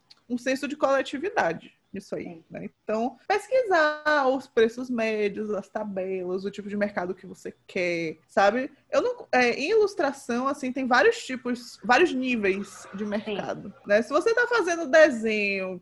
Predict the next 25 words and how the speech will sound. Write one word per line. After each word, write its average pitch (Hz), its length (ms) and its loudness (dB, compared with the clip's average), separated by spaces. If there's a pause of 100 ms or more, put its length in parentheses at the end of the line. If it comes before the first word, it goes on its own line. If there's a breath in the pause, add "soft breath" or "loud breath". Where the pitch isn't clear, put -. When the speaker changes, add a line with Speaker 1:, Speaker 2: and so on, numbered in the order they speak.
Speaker 1:
pro, 208 260 -2
de 202 140 -4
um, 254 100 0 (300)
pra 240 140 4
um 254 100 0
público 226 580 -2
que, 208 180 -6
sei 233 180 -2
lá, 196 100 4
a 190 40 0
maioria 220 340 6
é 220 40 4
adolescente, 214 1080 -4 (380 loud breath)
você 220 200 2
não 440 120 0
pode 277 240 4
esperar 220 580 2
ganhar, 214 600 2
sei 269 120 -2
lá, 208 180 2
dois 220 240 4
mil 226 140 0
reais 208 400 2
numa 220 140 -6
ilustração. 240 680 -6